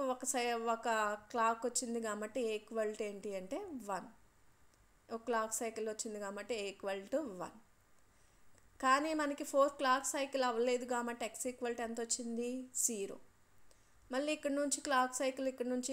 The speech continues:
ఏ వన్, A equal to one వచ్చింది. ఇక్కడికి వచ్చేపాటికి ఇక్కడ వన్, వన్. ఇక్కడికి వచ్చేపాటికి ఎన్ని clock cycles వచ్చినాయి? Two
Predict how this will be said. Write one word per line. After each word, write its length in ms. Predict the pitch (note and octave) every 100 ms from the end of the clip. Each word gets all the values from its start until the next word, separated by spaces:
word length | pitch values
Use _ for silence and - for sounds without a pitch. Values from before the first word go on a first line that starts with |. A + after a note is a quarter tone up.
| B3+
ఏ 100 | A3+
వన్, 220 | A3 A3+
A 120 | A#3 A3
equal 340 | G#3+ A#3+ A3+
to 120 | A#3 A3
one 200 | G3+ G3+
వచ్చింది. 420 | G#3 - G#3+ B3 E4+ -
ఇక్కడికి 280 | B3+ B3 A#3+
వచ్చేపాటికి 540 | A#3 C#4 B3+ B3+ B3+
ఇక్కడ 180 | A#3+ G#3+
వన్, 240 | G3 G3+ A3+ D4+ F4 E4+ A3
వన్. 260 | G3 F#3 A#3 - - -
ఇక్కడికి 260 | A3 G#3+ A3+
వచ్చేపాటికి 440 | A3+ C4 B3+ B3+
ఎన్ని 140 | A#3 A#3
clock 300 | B3 A#3+ A#3+
cycles 380 | B3+ B3 B3 B3+
వచ్చినాయి? 380 | A#3+ C4 C4 C#4+ -
Two 160 | -